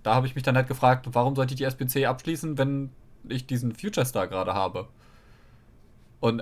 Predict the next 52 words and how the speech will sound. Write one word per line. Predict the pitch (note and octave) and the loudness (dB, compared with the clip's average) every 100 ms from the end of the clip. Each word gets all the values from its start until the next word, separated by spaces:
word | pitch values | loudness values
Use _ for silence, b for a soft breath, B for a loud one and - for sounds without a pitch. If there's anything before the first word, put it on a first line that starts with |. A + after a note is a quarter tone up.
| - | 0
äh, | A2+ | 2
das | A#2 D#3+ | 2 2
ist | D3 | 4
halt | D3+ D3 | 4 6
auch | C3 | 2
schon | D3 C#3+ | 2 2
wieder | C3+ B2 | 4 4
so | B2+ | 4
ein | |
richtig | B2 - F3+ - - - - - | 0 -2 -8 -10 -18 -20 -20 -4
unglücklich, | G3 A3+ F3+ F3 - E3 D#3+ - - - | 0 0 2 -2 2 0 0 -6 -20 -4
also | C3 C3+ | 2 4
das, | C3 E3+ B B | 6 4 B B
das | D3+ | 6
ist | A#3+ | 8
halt | A#3 | 8
unglücklich. | E3 D3+ B2 A2+ | 6 4 2 4
Das | B2+ | 6
ist | F#3 | 6
halt | F3 | 6
eine | B2 | 6
Wahl, | A#2+ D3+ A3 | 8 10 6
die | F3+ | 2
der | C#3+ | 2
gewinnt, | C3 A#2 E3 D4+ - b b b b | 4 4 2 2 -6 b b b b
aber | - B2+ | 4 6
der | B2+ | 6
Future | B2+ A3+ A#3 A3 | 6 4 6 6
Star | - D#3 D#3+ - | 10 10 10 6
ist | C#3 | 4
halt | D3 C3+ B2+ - - - - - | 8 8 4 -8 -20 -20 -20 -2
in | B2+ B2 - | 2 2 6
allem | D#3 G#3 G3 G3+ G#3 - b b b - - | 6 8 4 0 -6 -10 b b b -20 0
um | C3+ C3+ A2+ | 4 4 2
Welten | A2+ A2+ D#3+ G#3 G#3 F3+ E3 - - | 0 8 8 8 4 -2 -2 -2 0
besser. | C#3+ B2+ G2 | 2 2 2
Das | G#2+ C3 | 0 0
ist | B2+ | 4
halt | C3+ | 4
so | D#3+ | 2
krass | D#3 E3+ F3+ | 2 2 2
und | A#2 A2 C#3 | -4 -6 -2
die | C#3+ | 0
S | C3 | 0
B | C3+ | 0
C | F#3 | 4
läuft | E3+ F3+ - | 6 6 4
halt | - | 2
einfach | B2 B2+ | 2 2
nur | A#2 | 4
lange | B2 D3 D#3+ | 4 4 2
und | C#3 B2+ | 2 0